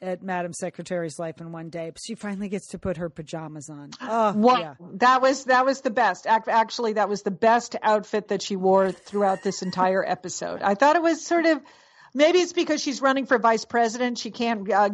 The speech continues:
Speaker 2: uh, lead with her style the way she normally does. But when she put on the cashmere bathrobe and those silk P Js, I thought, first of all, it's a great choice for Madam Secretary because she has a lot of late night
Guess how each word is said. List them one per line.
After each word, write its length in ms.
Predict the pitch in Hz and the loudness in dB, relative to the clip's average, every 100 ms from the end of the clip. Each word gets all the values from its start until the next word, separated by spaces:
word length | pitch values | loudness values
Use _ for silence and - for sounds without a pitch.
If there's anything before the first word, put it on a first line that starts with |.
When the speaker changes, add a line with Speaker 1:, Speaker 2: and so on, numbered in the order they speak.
| 156 | -2
Speaker 2:
uh, 120 | 180 - | -4 -4
lead 720 | 220 202 214 202 247 247 254 | -10 -8 -2 4 6 6 6
with 180 | 214 214 | 4 4
her 140 | 202 | 4
style 480 | 185 - 202 202 208 | 2 4 4 6 4
the 80 | 202 | 2
way 160 | 208 208 | 0 0
she 200 | - 196 | -2 -4
normally 420 | 202 208 208 208 | -2 0 2 2
does. 340 | 208 202 202 - - _ - | 4 4 4 -4 -20 _ -6
But 100 | 180 | 0
when 140 | 208 | 0
she 160 | - 294 | 2 2
put 180 | 311 | 4
on 200 | 269 233 | 4 4
the 200 | 208 196 - | 2 2 0
cashmere 520 | - 208 208 208 202 | 2 4 4 0 -2
bathrobe 680 | 185 190 180 175 180 180 180 - | 2 2 2 0 2 2 0 0
and 180 | 180 | 0
those 220 | 185 170 - | 2 2 2
silk 280 | 208 202 | 2 2
P 200 | - 202 | 0 0
Js, 420 | 180 180 175 175 - - - | 4 4 4 2 -2 -12 -4
I 160 | - 214 | 2 4
thought, 240 | 254 262 - | 4 2 4
first 260 | 339 349 277 | 2 4 4
of 100 | 233 | 2
all, 140 | 180 | 2
it's 180 | 220 208 | -2 -6
a 140 | - 214 | -4 -6
great 480 | 175 190 233 285 - | -2 0 0 0 -6
choice 440 | - 277 208 - | -4 -2 -2 -4
for 160 | - 190 | -4 -4
Madam 320 | 185 185 185 | -2 -2 -2
Secretary 560 | 208 185 190 202 190 | -2 0 0 2 4
because 340 | 185 214 226 220 | 4 4 4 4
she 100 | 233 | 2
has 300 | 208 254 269 | 2 2 4
a 120 | 240 | 2
lot 320 | 208 190 208 | 4 4 4
of 120 | 214 175 | 2 2
late 320 | 196 220 - | 2 0 0
night 260 | 202 196 | 0 0